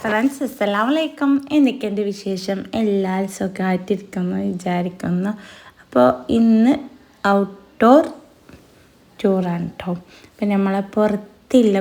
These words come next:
കുറച്ച് കാഴ്ചകളാണ് ട്ടോ. അപ്പം ഞാനൊരു വീഡിയോ ഇട്ടിട്ടുണ്ടായിരുന്നല്ലോ, എനിക്ക് വിശദമായിട്ട് അങ്ങോട്ട് പറയാനൊന്നും കഴിഞ്ഞില്ല ട്ടോ. അപ്പോൾ ഇതാണ് ട്ടോ ഫസ്റ്റ്. അപ്പം ഞങ്ങൾ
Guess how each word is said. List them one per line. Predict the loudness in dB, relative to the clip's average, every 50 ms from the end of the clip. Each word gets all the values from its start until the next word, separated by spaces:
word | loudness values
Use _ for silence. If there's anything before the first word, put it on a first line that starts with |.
| 0 -2
കുറച്ച് | -4 -4 -6 -6 -4 -4
കാഴ്ചകളാണ് | -4 -4 -6 -8 -10 -10 -8 -6 -6 -6 -6 -6 -6 -6 -6 -8 -6 -6
ട്ടോ. | -8 -8 -10 -14 -18 -20 -20 -20 -20 _
അപ്പം | -2 0 2 4
ഞാനൊരു | 4 4 4 4 4 4 4 4
വീഡിയോ | 4 2 2 2 2 2 2 0
ഇട്ടിട്ടുണ്ടായിരുന്നല്ലോ, | -2 -4 -4 -4 -2 -2 -2 -2 -2 -2 -2 -2 -2 -2 -2 -2 -2
എനിക്ക് | -2 -2 0 0 0 0
വിശദമായിട്ട് | 0 0 -2 -2 0 2 2 2 4 4 4 2 2 2 4 4 4 2 2 2 4 6
അങ്ങോട്ട് | 6 6 6 4 2 0 0
പറയാനൊന്നും | 0 0 -2 -2 -2 -2 -2 -2 -2 -2 -2 -2 -2
കഴിഞ്ഞില്ല | -2 -2 -2 -2 -2 -2 -2 -4 -4 -6 -4 -4
ട്ടോ. | -4 -4 -4 -8 -12 -16 -18 -20 -20 -20 -20 -6
അപ്പോൾ | -2 -2 -2 -2 -2 -2 0 2 4
ഇതാണ് | 6 6 6 6 4 2 0 0
ട്ടോ | -2 -2 -2 -4 -4
ഫസ്റ്റ്. | -4 -4 -4 -6 -10 -14 -18 -12 -6 -4 -4 -4 -4
അപ്പം | -6 -6 -6 -4 -4 -2
ഞങ്ങൾ | -2 -2 -2 -2 -2